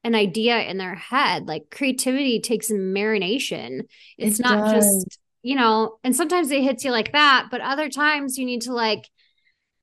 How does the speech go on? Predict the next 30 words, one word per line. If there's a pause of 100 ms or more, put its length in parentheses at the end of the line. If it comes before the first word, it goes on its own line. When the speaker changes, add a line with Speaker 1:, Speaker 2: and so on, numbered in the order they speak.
(240)
Speaker 1:
you
know, (320)
immerse
yourself
in
other
things (120)
Speaker 2:
Yeah. (420)
Speaker 1:
to
be
able
to,
like, (100)
have
that
brilliant, (220)
like, (340)
direction
of,
like,
"Ooh,
I'm
gonna
start
this
and
then
see
what
happens."